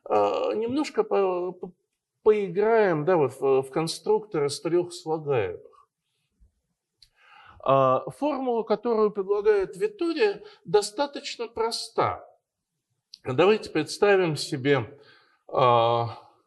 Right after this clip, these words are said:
что-нибудь, а, такое общедоступное, общеизвестное. Например, а, есть, а, у вас,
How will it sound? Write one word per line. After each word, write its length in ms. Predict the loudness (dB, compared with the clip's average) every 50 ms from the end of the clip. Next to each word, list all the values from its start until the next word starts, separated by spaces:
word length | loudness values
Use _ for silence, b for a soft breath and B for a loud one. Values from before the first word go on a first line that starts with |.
| B B _
что-нибудь, 840 | -20 -20 -14 -6 -4 -2 0 0 0 0 0 0 -2 -4 -6 -18 -20 _ _ _ _ _ _ _
а, 220 | -4 -2 0 0 0
такое 480 | 0 -2 -4 -4 -2 0 2 2 2 2
общедоступное, 1000 | 0 -2 -4 -4 -6 -8 -6 -2 -2 -4 -4 -4 -10 -10 -10 -8 -8 -6 -4 -4
общеизвестное. 640 | -6 -6 -4 -4 -4 -2 0 0 0 0 -2 -8 -8
Например, 520 | -8 -6 -6 -4 -4 -2 -2 -4 -6 -8 B B B B B B B
а, 300 | -4 -4 -4 -4 -4 -6
есть, 640 | -8 -8 -8 -8 -8 -8 -8 -8 -10 -12 -12 -8 -6
а, 320 | -2 0 2 2 2 2
у 200 | 0 -2 -4 -6
вас, 540 | -2 0 0 0 0 -2 -6 -10 -14 -16 _